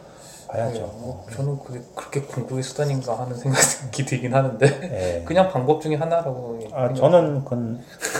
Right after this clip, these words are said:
Speaker 1: 트라우마 될 것 같아요, 그건. 그건 어리다고 해서, 물론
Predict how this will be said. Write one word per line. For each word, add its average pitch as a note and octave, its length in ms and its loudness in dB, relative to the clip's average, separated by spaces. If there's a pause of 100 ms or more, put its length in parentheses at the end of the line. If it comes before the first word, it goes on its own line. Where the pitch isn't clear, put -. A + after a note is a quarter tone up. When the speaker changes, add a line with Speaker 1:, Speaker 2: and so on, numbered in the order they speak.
(1000)
Speaker 1:
트라우마 D4 420 12
될 B2+ 160 4
것 C#3 120 4
같아요, F2 360 -2
그건. E2+ 280 -10 (160)
그건 - 180 4 (160)
어리다고 F3+ 440 10
해서, A#2 680 6 (240)
물론 E3+ 460 10